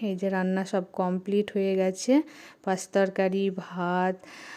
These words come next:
আর এখানে আছে আলু, ফুলকপি, মাছ দিয়ে তরকারি।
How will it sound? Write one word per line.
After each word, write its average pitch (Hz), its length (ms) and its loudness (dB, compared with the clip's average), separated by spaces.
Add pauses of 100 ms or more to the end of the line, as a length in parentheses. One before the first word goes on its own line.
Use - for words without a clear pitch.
(120)
আর 185 180 0
এখানে 185 360 0
আছে 180 240 0
আলু, 180 240 2
ফুলকপি, 185 580 -2
মাছ 180 360 -2
দিয়ে 190 260 2
তরকারি। 190 580 2